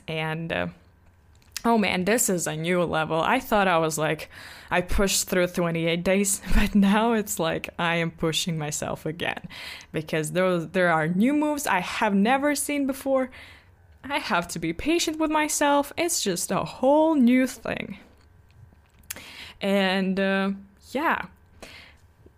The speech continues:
But what else can you do if you don't wanna do, if you wanna, like, try out workouts, but you don't really wanna jump right into those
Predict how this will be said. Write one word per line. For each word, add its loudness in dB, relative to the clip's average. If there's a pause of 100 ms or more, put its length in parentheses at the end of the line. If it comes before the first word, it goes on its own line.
(120)
But -4
what 4
else 4
can -2
you 0
do 2
if -4
you 2
don't 0
wanna -2
do, -4
if -8
you 2
wanna, 0
like, -2
try -2
out -4
workouts, -6
but -6
you 2
don't -2
really -6
wanna -6
jump -4
right 0
into -4
those -4